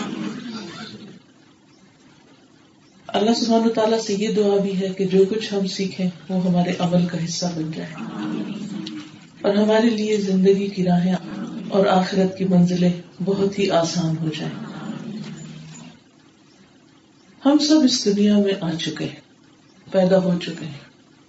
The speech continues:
ہوش و حواس میں ہیں۔ ہمارے پاس اب کوئی چوائس نہیں ہے کہ ہم زندہ نہ رہیں، ہمیں زندہ رہنا ہے۔ لیکن اس زندگی کو ہم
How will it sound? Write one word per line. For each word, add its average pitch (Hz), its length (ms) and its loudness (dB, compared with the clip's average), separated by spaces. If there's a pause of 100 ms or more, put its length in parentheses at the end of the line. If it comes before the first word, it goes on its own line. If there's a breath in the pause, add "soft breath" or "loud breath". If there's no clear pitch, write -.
(220)
ہوش 214 240 4
و 202 60 4
حواس 180 420 4
میں 170 80 -2
ہیں۔ 143 140 -8 (1200)
ہمارے 220 360 4
پاس 254 240 2
اب - 160 0
کوئی 240 120 2
چوائس 202 440 2
نہیں 196 240 2
ہے 180 80 -2 (480)
کہ 196 80 -6
ہم 196 220 4
زندہ 185 320 6
نہ 170 100 6
رہیں، 151 300 -2 (1300)
ہمیں 240 180 8
زندہ 214 260 2
رہنا 185 460 4
ہے۔ - 40 -10 (760)
لیکن 269 340 6 (920)
اس 262 140 4
زندگی 269 460 8
کو 277 180 6
ہم 247 320 6